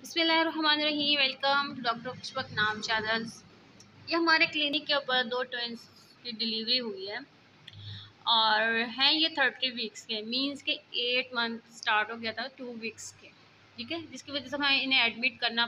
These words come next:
पड़ा। और अब हम क्या कर रहे हैं कि इनको आईवी लाइन pass कर रहे हैं, ताकि हम oral तो कुछ दे नहीं सकते इनको भी, ताकि हम इसको fluid के थ्रू दें।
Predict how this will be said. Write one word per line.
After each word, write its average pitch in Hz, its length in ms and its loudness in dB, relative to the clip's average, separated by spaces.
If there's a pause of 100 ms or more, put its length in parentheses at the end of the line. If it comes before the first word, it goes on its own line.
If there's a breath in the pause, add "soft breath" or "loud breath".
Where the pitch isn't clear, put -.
पड़ा। 214 200 2 (640 loud breath)
और 208 460 2
अब 220 160 2
हम 240 200 -6 (120)
क्या 233 180 2
कर 233 160 -2
रहे 226 160 0
हैं 233 180 0
कि 247 140 -6
इनको 233 460 -6
आईवी 208 260 0
लाइन 240 280 0
pass 240 220 0
कर 240 180 0
रहे 247 140 0
हैं, 262 180 2
ताकि 233 300 -6 (140)
हम 220 180 -2 (340)
oral 240 280 2
तो 254 140 -14
कुछ 247 240 -16
दे 226 200 -2
नहीं 254 120 -6
सकते 254 340 -6
इनको 233 300 -8
भी, 247 180 -4 (560 loud breath)
ताकि 226 240 -10
हम 240 220 -4
इसको 233 280 -6 (640)
fluid 247 400 -6
के 240 120 -4
थ्रू 226 260 -8
दें। 190 180 -10